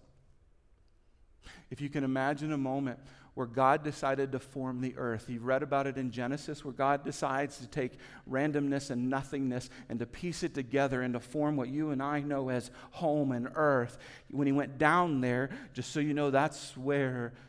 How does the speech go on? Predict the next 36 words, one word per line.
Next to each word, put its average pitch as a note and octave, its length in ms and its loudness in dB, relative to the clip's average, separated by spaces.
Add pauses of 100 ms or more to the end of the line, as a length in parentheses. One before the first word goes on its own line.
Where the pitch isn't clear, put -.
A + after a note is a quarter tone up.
(460)
Satan D3+ 500 -4
was A#2 180 -6
roaming. B2+ 540 0
And A#2+ 120 -4
if A#2+ 120 -6
you B2+ 60 -8
can A#2+ 160 -8
imagine B2+ 580 -2
Satan C#3 360 -6
starting B2 340 -8
to A#2 140 -4
egg C#3 300 0
on C3+ 200 -2
God D3 300 -4
a E3+ 40 -6
bit, F#3+ 320 -6 (2000)
mad C3 300 4
at C3 160 2
him D#3+ 140 -6
maybe. E3+ 320 -10 (1400)
Like, A2 160 -6
"Hey, C#3+ 160 0
where's C#3 280 -2
your C3+ 120 -4
worship C#3 360 -6
leader C#3 260 -2
now? C3 180 -2
You C3+ 140 0
don't C#3+ 140 -2
have B2+ 140 0
anybody C3+ 300 0
to C#3 60 0
lead C3+ 220 -4
you C#3 120 -4
in C3+ 120 -2
worship." C#3+ 360 -6